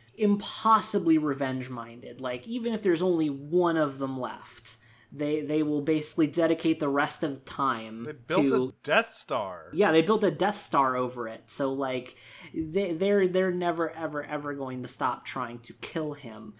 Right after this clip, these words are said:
Speaker 1: So, yeah, he has some motivation to try and get rid of them, but obviously it's a little bit easier said than done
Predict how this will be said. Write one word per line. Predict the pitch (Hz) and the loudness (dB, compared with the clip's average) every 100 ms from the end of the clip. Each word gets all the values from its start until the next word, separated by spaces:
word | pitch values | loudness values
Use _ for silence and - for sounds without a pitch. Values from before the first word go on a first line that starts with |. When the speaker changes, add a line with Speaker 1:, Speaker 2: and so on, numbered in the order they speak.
| - _ | -20 _
Speaker 1:
So, | - - 143 131 127 120 120 - - _ _ _ - | -8 -4 -4 -2 0 0 -2 -6 -18 _ _ _ -10
yeah, | 240 277 151 123 | -2 2 4 2
he | - 214 | 0 -2
has | 214 226 | 0 0
some | - 220 | 0 0
motivation | 190 180 175 165 160 - 151 | 2 2 2 2 0 -2 -4
to | 139 | -6
try | - 147 131 | -4 -4 -4
and | 131 | -4
get | 127 151 | -6 -2
rid | 196 160 | -2 0
of | 127 | -2
them, | 117 | -4
but | 120 123 127 | -4 -4 -2
obviously | 135 135 139 135 - 135 131 | -2 0 0 0 -2 -6 -6
it's | 127 - | -8 -8
a | 143 | -4
little | 139 151 | -2 0
bit | 147 156 | 0 -4
easier | 165 151 151 143 | -4 -4 -2 -4
said | 143 143 135 | -4 -6 -6
than | 131 | -6
done | 127 127 123 123 | -4 -4 -4 -8